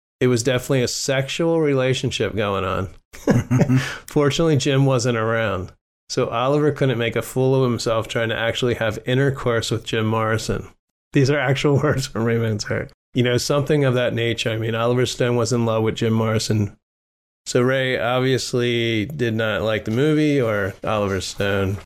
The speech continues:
Speaker 1: The movie starts, uh, with Jim talking to the audience members, and it's from a poem called The Movie.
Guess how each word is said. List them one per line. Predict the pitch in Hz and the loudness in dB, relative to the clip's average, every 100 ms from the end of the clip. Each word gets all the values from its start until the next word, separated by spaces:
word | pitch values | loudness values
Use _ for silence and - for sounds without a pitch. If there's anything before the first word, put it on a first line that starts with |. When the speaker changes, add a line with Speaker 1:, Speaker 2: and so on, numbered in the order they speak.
| _ _ _ _ _ | _ _ _ _ _
Speaker 1:
The | 143 | 2
movie | 147 160 180 185 | 4 4 4 2
starts, | - 147 139 135 - | 0 0 0 0 -2
uh, | 107 117 113 110 107 | -2 0 0 0 0
with | 110 - | -2 -2
Jim | 127 117 120 120 117 113 _ - | -2 0 2 0 -2 -8 _ -8
talking | - 139 135 143 120 | -2 0 2 2 2
to | 123 | 2
the | 113 | 0
audience | 110 113 110 107 - | 0 0 0 -2 -2
members, | 110 107 110 113 - - _ _ _ - | -2 -2 -4 -6 -10 -20 _ _ _ -6
and | 117 120 | -2 -2
it's | 117 | -2
from | - 143 | 0 2
a | 147 | 2
poem | 131 123 120 117 | 2 0 2 0
called | 117 110 110 | 0 0 2
The | |
Movie. | 107 113 110 101 98 104 | 2 2 2 0 -2 -4